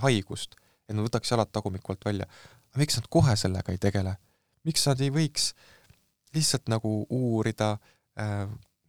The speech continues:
natuke mediteerida, natukene midagi teha selleks enda jaoks, et neil oleks nagu suurem kontakt endaga, et nad tajuksid üldse, et mu-, mind hämmastab see, kui ma küsin inimeselt, „Mis tunne sinu sees on praegu?“ Enamus inimesi ei oska vastata.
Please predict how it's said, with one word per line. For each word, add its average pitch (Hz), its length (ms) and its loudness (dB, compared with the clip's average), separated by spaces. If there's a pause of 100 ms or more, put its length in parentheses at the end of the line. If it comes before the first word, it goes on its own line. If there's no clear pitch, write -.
natuke 120 280 -2
mediteerida, 104 800 0 (580)
natukene 170 640 -8
midagi 95 240 -2
teha 120 380 0
selleks 113 400 -2
enda 104 180 -2
jaoks, 107 480 -2
et 107 80 -6
neil 107 160 -2
oleks 104 300 -4
nagu 107 160 -8
suurem 120 300 -4
kontakt 110 440 -4
endaga, 98 300 -4
et - 100 -8
nad 101 140 -6 (400)
tajuksid 123 520 0
üldse, - 200 -4
et 120 80 -2
mu-, 110 200 -6 (300)
mind 120 300 -8
hämmastab 127 680 -2
see, 120 240 4
kui - 120 -8
ma 95 80 -6
küsin 120 200 -6
inimeselt, 113 360 -4 (360)
„Mis - 160 -4
tunne 139 380 0
sinu 113 240 -4
sees 110 320 -2
on 110 160 -2
praegu?“ 95 400 -8 (420)
Enamus 120 300 -2
inimesi 110 260 0
ei 120 60 0
oska - 260 -4
vastata. - 460 -6